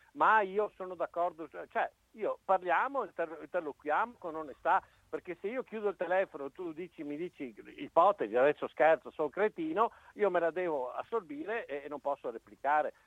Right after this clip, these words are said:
Sei d'accordo su quello che sto dicendo? Andiamo avanti per gradi,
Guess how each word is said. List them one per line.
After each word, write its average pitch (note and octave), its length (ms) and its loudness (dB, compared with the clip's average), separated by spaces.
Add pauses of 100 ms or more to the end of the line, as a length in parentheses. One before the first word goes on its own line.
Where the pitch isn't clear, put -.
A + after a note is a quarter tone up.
(180)
Sei G3 140 2
d'accordo G#3 500 0
su D3 120 -20
quello D3+ 220 -8
che A2+ 100 -20
sto C#3 120 -10
dicendo? D3 440 -8
Andiamo B3 240 -2
avanti E3+ 360 -2
per C3 180 -4
gradi, A2+ 420 -4